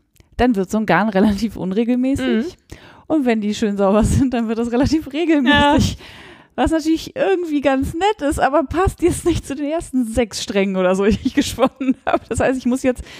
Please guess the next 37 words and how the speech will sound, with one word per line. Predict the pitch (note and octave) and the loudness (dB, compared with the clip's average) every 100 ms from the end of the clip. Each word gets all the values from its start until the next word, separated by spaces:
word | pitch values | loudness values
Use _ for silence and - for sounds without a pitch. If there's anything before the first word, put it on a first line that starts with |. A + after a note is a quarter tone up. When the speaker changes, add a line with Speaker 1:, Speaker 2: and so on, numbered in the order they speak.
| - | -12
Speaker 1:
versuchen, | - A3 B3+ - | -6 -2 -2 0
absichtlich | F#3+ - - C4 D#4+ A#3+ | -2 -2 -2 -2 0 0
ein | G#3+ | 0
bisschen | A3 B3 G#3+ | 0 -2 0
unregelmäßig | A#3+ F#3 E3+ F3 F3+ F3+ | 0 0 0 0 0 -2
zu | - | -4
spinnen, | F#3+ F#3+ F#3 | -2 -2 -2
was | F3+ | -4
natürlich | F3 - F3 | -4 -6 -6
maximal | F3+ - F3 | -8 -6 -6
bescheuert | E3 - E3 - | -6 -4 -4 -4
ist. | G3 - - - - _ - | -8 -12 -20 -20 -20 _ -10
Vielleicht | - G#3 | -2 -2
ist | G3 | -2
auch | G3 | -4
egal, | F3+ F#3 | 0 -2
ich | F#3 G#3 | -2 -6
mische | A3 - | -6 -6
einfach | G3+ G3 F#3+ | -6 -6 -4
ein | |
bisschen. | F#3 F3+ | 2 2
Speaker 2:
Ja, | F3 F3+ | 4 4
du | F3 E3 - | 2 -4 -4
wechselst | F3+ F3+ | -4 -2
einfach | D#3 D#3+ | -2 -2
die | |
Stränge | D#3 - D#3+ E3+ | -4 -6 -4 -2
ab. | D#3+ - - - - | -2 -4 -14 -20 -4
Speaker 1:
Genau. | D3+ C#3 - - | -2 -2 -8 -4
Speaker 2:
Das | E3 | 0
Speaker 1:
Also | F3 | 2
Speaker 2:
Zeug | E3+ | 2
ist | E3 | 2
jetzt | G3 F3+ - | -2 -4 -2
eh | F#3+ G3 F3 - _ - | 2 2 0 -6 _ -6
eher | F#3+ G3+ F3+ D#3 | 2 4 4 4
wild. | E3+ D3 - | 2 2 -2